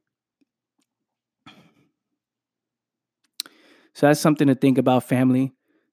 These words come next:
I'm gonna leave you guys with that. I wanna thank you so much for tuning in. If you found, if you found value in this episode, please like, comment, and subscribe, especially if you're listening to this on YouTube.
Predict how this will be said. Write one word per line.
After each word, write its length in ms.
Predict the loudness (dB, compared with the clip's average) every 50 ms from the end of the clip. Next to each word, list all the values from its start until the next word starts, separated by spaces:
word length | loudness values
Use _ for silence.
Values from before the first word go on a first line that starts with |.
| _ _
I'm 140 | 0 2 2
gonna 100 | 4 4
leave 180 | 4 4 4
you 80 | 4 2
guys 260 | 2 2 2 2 0
with 160 | 0 -2 0
that. 260 | 0 0 0 0 -2 -4
I 80 | -6
wanna 240 | -4 -2 -2 -2 -4
thank 260 | -2 -2 -4 -4 -2
you 60 | -4 -6
so 180 | -4 -4 -4
much 180 | -2 -2 -4 -6
for 120 | -8 -10
tuning 360 | -10 -4 -4 -2 -2 -2 -2
in. 220 | -2 -2 -2 -4 -4 -2
If 220 | -4 -4 -2 -2
you 80 | -6 -6
found, 580 | -6 -4 -4 -2 -2 -2 -4 -4 -8 -14 -14 -6
if 160 | -6 -6 -4 -4
you 60 | -6
found 320 | -4 -2 -2 -2 -2 -4
value 420 | -4 -4 -2 0 0 0 0 0 0
in 100 | 0 -2
this 160 | -2 -2 -2
episode, 520 | -6 -6 -6 -8 -6 -4 -4 -4 -4 -6 _ _ _ _ _ _ _ _ _
please 380 | -6 -2 0 2 2 2 0 -2
like, 460 | -6 -4 -2 -2 -2 -2 -4 -8 _ _
comment, 440 | -10 -8 -6 -4 -4 -4 -4 -4 -6 -10 _ _ _ _ _
and 180 | -4 -4 -4 -4
subscribe, 720 | -4 -8 -8 -8 -10 -10 -4 -2 -2 0 0 -2 -2 -4 -8
especially 380 | -18 -8 -6 -4 -4 -2 -2 -2
if 80 | -2 0
you're 100 | -2 -2
listening 340 | -2 -2 -2 -2 -2 -2 -2
to 100 | -4 -6
this 160 | -6 -6 -6
on 160 | -6 -6 -2
YouTube. 460 | -2 -2 -2 -2 -2 -2 -2 -2 -4